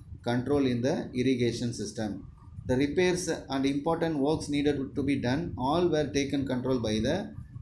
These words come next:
uh, local bodies. Even the traders who had mo-, uh, uh, enormous money, they also, uh, dug tanks for, uh, they also built tanks for storing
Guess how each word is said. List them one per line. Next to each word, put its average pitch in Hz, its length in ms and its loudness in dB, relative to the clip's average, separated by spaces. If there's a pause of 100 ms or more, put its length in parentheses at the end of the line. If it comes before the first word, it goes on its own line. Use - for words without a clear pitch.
(160)
uh, 101 500 -2
local 131 420 2
bodies. 107 600 0
Even 160 320 2
the 165 140 2
traders 147 680 2 (760)
who 160 140 0
had 151 240 4
mo-, 127 120 2
uh, 117 420 0 (420)
uh, 107 240 -4
enormous 143 600 0
money, 127 480 2 (260)
they 151 160 2
also, 160 640 0 (580)
uh, 107 140 -2
dug 120 380 -2 (420)
tanks 135 340 0
for, 127 360 -2 (380)
uh, 98 160 -6
they 127 140 2
also 139 440 0
built 131 300 0 (140)
tanks 127 360 -2
for 113 340 0
storing 123 580 0